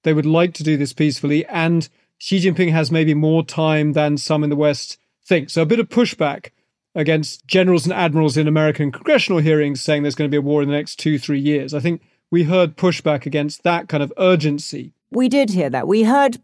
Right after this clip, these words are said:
Speaker 2: affirmation of resolve, affirmation that Taiwan is part of China and unification is a goal.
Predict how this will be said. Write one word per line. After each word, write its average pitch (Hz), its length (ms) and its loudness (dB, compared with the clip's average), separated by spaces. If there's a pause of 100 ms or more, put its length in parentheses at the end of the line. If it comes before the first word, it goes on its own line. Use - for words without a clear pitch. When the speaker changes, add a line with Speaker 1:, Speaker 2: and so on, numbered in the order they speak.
Speaker 2:
affirmation 240 760 0
of 165 140 -4
resolve, 165 680 -2 (200)
affirmation 220 720 0
that 185 240 -4
Taiwan 196 540 2
is 170 140 -2
part 190 380 -2
of - 260 -4
China 175 540 0
and 170 240 -2
unification 175 800 -2
is 151 180 -6
a 156 100 0
goal. 160 480 -2